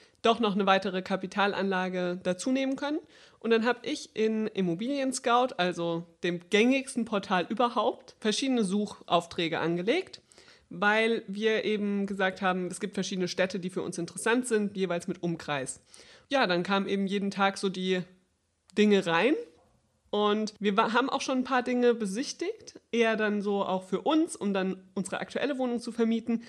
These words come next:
Wir waren aber nicht so richtig happy mit dem, was auf den Markt kam. Und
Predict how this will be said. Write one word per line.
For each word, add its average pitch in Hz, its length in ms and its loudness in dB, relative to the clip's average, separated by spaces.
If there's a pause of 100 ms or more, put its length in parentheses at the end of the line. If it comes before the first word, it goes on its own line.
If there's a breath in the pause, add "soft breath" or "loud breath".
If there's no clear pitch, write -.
(160 loud breath)
Wir 208 160 4
waren 226 160 6
aber 202 320 2
nicht 208 280 0
so 214 80 -2
richtig 202 560 -2
happy 202 240 2
mit 190 200 2
dem, 185 120 4
was 175 160 -2
auf 165 120 -2
den 175 100 -2
Markt 170 260 -2
kam. 170 360 -4 (520 loud breath)
Und 214 360 2